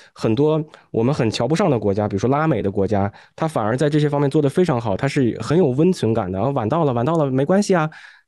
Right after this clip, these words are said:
对吧？我也会跟别人说没关系。然后我做了一个什么事儿，做得稍微不是特别尽如人意，然后可能我的那个 counterpart，我那个对面的人，他也对我包容度很大。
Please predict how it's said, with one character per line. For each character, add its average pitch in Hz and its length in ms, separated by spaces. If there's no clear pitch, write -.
对 135 80
吧？ 135 80
我 123 160
也 202 80
会 151 140
跟 139 120
别 127 120
人 120 40
说 123 140
没 104 80
关 104 180
系。 - 160
然 170 100
后 185 80
我 117 120
做 240 160
了 190 80
一 - 20
个 156 80
什 139 80
么 131 100
事 160 120
儿， 135 80
做 147 180
得 127 100
稍 139 140
微 139 100
不 135 160
是 135 140
特 139 140
别 131 100
尽 135 100
如 127 120
人 113 120
意， 123 160
然 147 140
后 190 120
可 - 140
能 180 160
我 123 160
的 117 80
那 208 100
个 160 120
counterpart， - 500
我 110 160
那 156 60
个 185 40
对 208 140
面 220 160
的 139 80
人， 104 160
他 349 80
也 339 120
对 214 120
我 170 120
包 117 200
容 110 120
度 113 120
很 98 120
大。 98 220